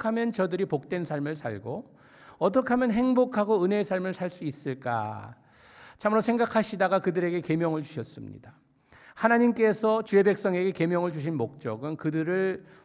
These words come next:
묶고 힘들게 하고 또 자유를 앗아가려는 것이 아니라 그들에게 복 주시고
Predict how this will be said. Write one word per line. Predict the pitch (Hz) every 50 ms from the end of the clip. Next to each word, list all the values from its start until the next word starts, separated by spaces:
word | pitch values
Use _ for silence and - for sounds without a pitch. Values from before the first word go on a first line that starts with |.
| -
묶고 | - 113 147 147 - - - - 165 156 139 123 117 123
힘들게 | - - 185 202 196 185 196 185 160 170 170
하고 | 156 135 147 143 147 170 196 196 170 117 95 - - - - - - - - _ -
또 | 190 185 180
자유를 | 185 - 101 139 165 180 190 185
앗아가려는 | 160 156 - 196 190 196 190 196 190 180 185 180 170
것이 | 170 156 151 - 170
아니라 | 135 120 117 110 107 117 117 107 104 101 95
그들에게 | - - 143 139 147 139 135 131 143
복 | 135 139 139 139 139
주시고 | - 147 131 - - 135 120 147 170 202 226 220 - -